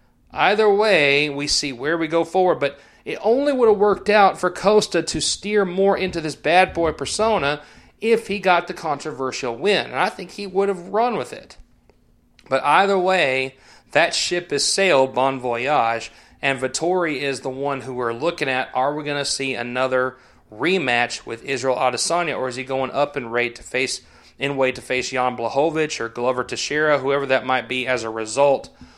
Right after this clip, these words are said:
of what's gonna happen at two sixty-seven? But it, it, it's hard to answer that, and it's just something to anticipate and speculate about at the moment.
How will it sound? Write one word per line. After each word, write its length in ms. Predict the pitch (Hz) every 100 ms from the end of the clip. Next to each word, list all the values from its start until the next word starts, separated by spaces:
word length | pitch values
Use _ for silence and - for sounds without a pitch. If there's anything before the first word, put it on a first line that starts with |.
| _
of 120 | 127
what's 140 | 131 131
gonna 160 | 131
happen 340 | 120 120 120 120
at 120 | 117
two 160 | - 123
sixty-seven? 920 | - 117 - 113 - 160 120 104 104 _ _ _ _ _
But 120 | 135
it, 160 | 175 165
it, 200 | 180 180
it's 160 | 190 185
hard 280 | - 226 196
to 120 | 180
answer 280 | 170 170 151
that, 200 | 151 147
and 260 | 139 127
it's 140 | 147 -
just 200 | 170 -
something 300 | 214 196 185
to 100 | 160
anticipate 640 | 131 - 165 - 160 156
and 100 | -
speculate 600 | - - 180 170 113 113
about 300 | 110 110 110
at 60 | 104
the 60 | 107
moment. 420 | 120 113 113